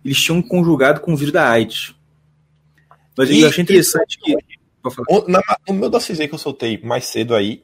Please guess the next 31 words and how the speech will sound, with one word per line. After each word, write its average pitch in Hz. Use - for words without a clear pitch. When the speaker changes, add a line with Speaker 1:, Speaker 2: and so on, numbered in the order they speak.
Speaker 2:
tem 170
duas, 214
dois 190
artigos 147
que -
eu 139
mostro 104
lá 143
do 196
Instituto 180
de 147
Virologia 127
de 117
Wuhan, 127
que 330
Speaker 1:
Uhum. 359
Speaker 2:
eles 175
já 220
estavam 175
trabalhando 170
numa 139
Speaker 1:
É. 156
Speaker 2:
mistura 143
do 160
sars 160
com 208
o 294
vírus 202
da 320
aids. 160
Speaker 1:
Uhum. 190